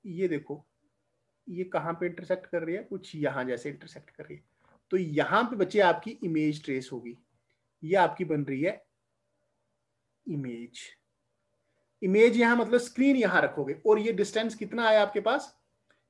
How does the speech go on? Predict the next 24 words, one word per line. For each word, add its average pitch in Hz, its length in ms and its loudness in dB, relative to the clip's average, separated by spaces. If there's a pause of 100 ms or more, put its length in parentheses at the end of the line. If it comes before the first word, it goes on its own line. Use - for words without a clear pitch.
ये 160 80 -2
डिस्टेंस 196 360 -2
की 214 100 -6
वैल्यू 196 240 4
आई 190 120 4
माइनस 185 640 -2
फिफ्टी 185 380 -8
फ़ोर 185 420 -2 (340)
सेंटीमीटर। 123 1080 -12 (1040)
तो 147 40 -20 (100)
पहली 170 280 0
चीज 226 220 -6
तो 233 80 -2
ये 208 180 0
क्लियर 208 300 2
हो 175 120 2
गई 170 180 0
कि 196 100 -10
ये 214 160 -8 (100)
position 196 460 -2
of 214 180 6
screen 202 400 -2
है, 135 160 -10 (1700)
position 170 640 -2